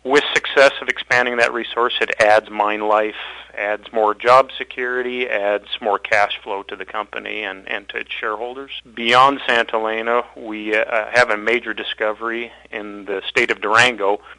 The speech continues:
Keep in mind that Santa Elena is in the state of Sonora, so there's quite a bit of a distance between the, the, the two sites. So that major discovery is called La Joya. We just did our first N I forty-three one oh one resource in January, over a hundred million ounces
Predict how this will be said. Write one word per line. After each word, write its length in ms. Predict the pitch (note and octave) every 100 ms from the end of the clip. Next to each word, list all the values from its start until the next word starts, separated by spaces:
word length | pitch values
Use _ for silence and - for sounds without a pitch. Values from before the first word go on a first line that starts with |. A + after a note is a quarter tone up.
| -
Keep 200 | C3+ A#2+
in 80 | A2
mind 300 | A2 A2 G#2
that 80 | -
Santa 240 | B2 G#2+ G#2+
Elena 260 | G#2+ G#2+
is 100 | G2
in 120 | G2+
the 100 | F#2+
state 220 | - G#2+ F#2+
of 80 | -
Sonora, 440 | G2+ G#2 F#2+ F2+ -
so 80 | G#2
there's 240 | G2 F#2+ - -
quite 180 | G#2+
a 60 | G2+ _ _ _ C3+
bit 100 | A#2
of 80 | G2+
a 60 | F#2+
distance 400 | G#2 G#2 - G2 -
between 320 | - G#2 G2
the, 60 | -
the, 80 | - -
the 100 | A2+
two 220 | - G#2+ -
sites. 300 | G2+ F2+ - - -
So 200 | G#2+ G2 A2
that 200 | A#2+ C3+
major 320 | C#3+ C3+ C3 B2+
discovery 460 | A#2 A#2+ A2+ B2+
is 100 | B2+
called 240 | - A2+ A#2
La 100 | A#2
Joya. 380 | A2+ A2 C#3+ E3+ - -
We 320 | A2 A2 G#2+
just 320 | - B2 -
did 220 | A#2+ A#2+ A2+
our 160 | A2 - B2
first 260 | A#2 -
N 140 | A#2 A2+
I 100 | A2+
forty-three 480 | A#2 A2+ A2+ A#2+
one 220 | A2+ A2 A2
oh 60 |
one 360 | A2 A2 A2+ A2
resource 720 | G#2+ A2+ A2+ - A#2 A#2 - -
in 180 | G2+ F#2+
January, 840 | G#2+ A2 A#2 A#2+ A#2+ B2 B2+ B2+ _ B2
over 220 | A2 G#2+
a 20 |
hundred 240 | A#2+ A2+
million 280 | A2 A2+ G#2+
ounces 520 | G#2+ A2 - A2 G#2+